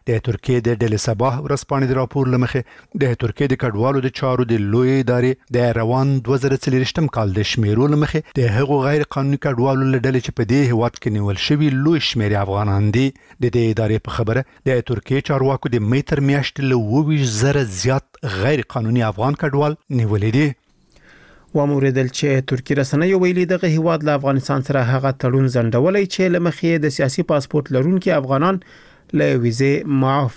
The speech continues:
Speaker 2: وو. دغو رسنیو پرون چهارشنبه د ترکیې د ولسمشر رجب طیب اردوغان د یو فرمان په حواله دغه راپور خپور کړی چې په انقره کې د افغانستان سفارت هم ازادي راډیو ته تایید کړی. دا چې ترکیه ولې دغه اقدام کړی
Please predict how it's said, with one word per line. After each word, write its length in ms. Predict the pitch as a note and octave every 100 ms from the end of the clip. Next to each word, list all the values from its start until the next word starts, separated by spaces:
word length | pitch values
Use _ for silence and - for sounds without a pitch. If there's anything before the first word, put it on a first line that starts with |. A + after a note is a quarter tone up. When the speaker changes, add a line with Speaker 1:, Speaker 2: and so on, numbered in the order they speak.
| -
Speaker 2:
وو. 80 | A#2+ - - - - F3+
دغو 160 | G3 G3+
رسنیو 400 | G3 - E3 F#3 E3
پرون 180 | D#3 F3+
چهارشنبه 360 | F3 - E3+ D#3 C#3
د 20 | B2+ C3+ -
ترکیې 400 | C#3 C3+ D#3 D3
د 100 | C#3+
ولسمشر 440 | C3 - C#3 C#3
رجب 200 | C3 C3 -
طیب 180 | B2+ B2+
اردوغان 400 | A#2+ B2+ E3+ E3+
د 100 | C#3+
یو 80 | C3
فرمان 320 | C3 D3 F#3 F#3
په 80 | D#3
حواله 280 | D3 C#3+ C#3
دغه 220 | C3 C3+
راپور 320 | A#2 - B2+ A2+
خپور 220 | - A#2+ -
کړی 260 | C3+ D3
چې 200 | D3+ D3+ C#3
په 80 | B2+
انقره 280 | - C#3 F3
کې 580 | F#3+ F3+ - - - - C3+
د 80 |
افغانستان 440 | A#2+ B2 A#2 D#3 C#3
سفارت 420 | C3+ C3 D#3 -
هم 240 | E3 E3+ F3 C#3
ازادي 320 | C3 B2+ C#3+
راډیو 260 | C3+ C#3+ C#3+
ته 120 | C#3+ A#2
تایید 240 | A2+ -
کړی. 160 | A#2 - - - - - - - -
دا 80 | G3
چې 200 | G3 A3 G3
ترکیه 280 | F3 G#3 G3+
ولې 220 | G3+ F3+
دغه 160 | E3+ D#3
اقدام 320 | C#3 D#3 E3+
کړی 140 | E3